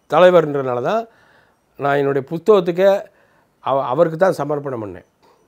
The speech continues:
இந்த ஒரு காரணம், இந்த காரணத்தை சொல்லியே கலைஞர் மு கருணாநிதி அவர்களுக்கு இந்த நூல் சமர்ப்பணம். அதிமுகவுக்கு மதுரமுத்து வந்த பிறகு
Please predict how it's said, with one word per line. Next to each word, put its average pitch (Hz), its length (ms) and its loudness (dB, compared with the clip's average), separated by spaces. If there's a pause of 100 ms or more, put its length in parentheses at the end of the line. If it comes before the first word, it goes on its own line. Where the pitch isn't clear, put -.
(220)
இந்த 117 220 -8
ஒரு 143 160 0
காரணம், 151 340 2
இந்த 135 200 -6
காரணத்தை 175 460 2
சொல்லியே 185 560 0 (320)
கலைஞர் 139 340 -2
மு 175 260 0 (240)
கருணாநிதி 180 520 2
அவர்களுக்கு 143 380 -2
இந்த 135 140 -6
நூல் 123 300 -10
சமர்ப்பணம். 104 560 -14
அதிமுகவுக்கு 147 960 0
மதுரமுத்து 151 420 -2
வந்த 139 220 -4
பிறகு 127 640 -8